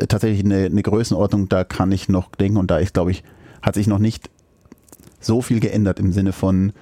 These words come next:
ich werde einen Raum haben und ich werde, äh, in diesem Raum,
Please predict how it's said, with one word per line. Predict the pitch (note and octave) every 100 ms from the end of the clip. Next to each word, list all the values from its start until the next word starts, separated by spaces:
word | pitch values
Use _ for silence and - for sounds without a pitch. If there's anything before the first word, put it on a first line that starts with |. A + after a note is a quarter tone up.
| - - - -
ich | F2+
werde | G2 G2 G2
einen | - F#2+ F#2+
Raum | F2 C3+ C3+
haben | B2+ C3
und | A#2 A2
ich | G2+
werde, | F#2+ G2+ G2 G2
äh, | G#2 G2 -
in | A2
diesem | G#2+ G2
Raum, | F#2 G2 G2+ G#2